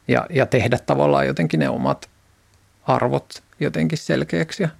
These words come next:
ja mie-, miettiä, mitä, mitä haluaa niin kuin tehdä, tehdä ja, ja sitten siirtyä siihen toimintaan. Että se voi olla, ne ratkaisut voi olla sen jälkeen paremmin perusteltavissa ja jollain lailla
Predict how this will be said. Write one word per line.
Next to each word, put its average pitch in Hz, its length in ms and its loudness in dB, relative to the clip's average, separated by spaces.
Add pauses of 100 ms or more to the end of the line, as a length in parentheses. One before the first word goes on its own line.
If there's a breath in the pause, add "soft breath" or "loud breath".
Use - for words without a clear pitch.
(520 loud breath)
ja 123 100 4
mie-, 120 220 2
miettiä, 151 480 6
mitä, 131 240 4 (120)
mitä 175 220 6
haluaa 127 480 6
niin 147 140 2
kuin 180 140 -2
tehdä, 127 240 4 (580)
tehdä 143 240 2 (380)
ja, 147 240 0
ja 131 140 0
sitten - 340 -2
siirtyä 147 400 -4
siihen 143 320 -4
toimintaan. 156 600 -4
Että - 120 -12
se - 80 -10
voi - 100 -2
olla, 127 100 0 (200)
ne 127 220 -2
ratkaisut - 520 -2
voi 131 100 4
olla 123 120 4
sen 127 260 0
jälkeen 69 500 -2 (600)
paremmin 123 380 2
perusteltavissa 143 760 0
ja 127 60 -2
jollain 135 240 -2
lailla 151 200 -2